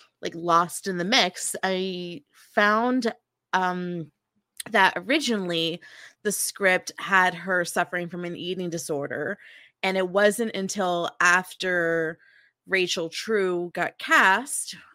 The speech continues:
uh, that they incorporated the, like, racist storyline,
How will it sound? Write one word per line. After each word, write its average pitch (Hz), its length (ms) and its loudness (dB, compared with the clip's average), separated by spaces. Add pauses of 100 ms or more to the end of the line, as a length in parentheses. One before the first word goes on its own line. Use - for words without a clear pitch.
uh, 185 340 2
that 185 160 -4
they 185 100 -4
incorporated 170 1400 -4
the, 165 380 -4
like, 151 180 -4
racist 160 880 -6 (240)
storyline, 131 760 -8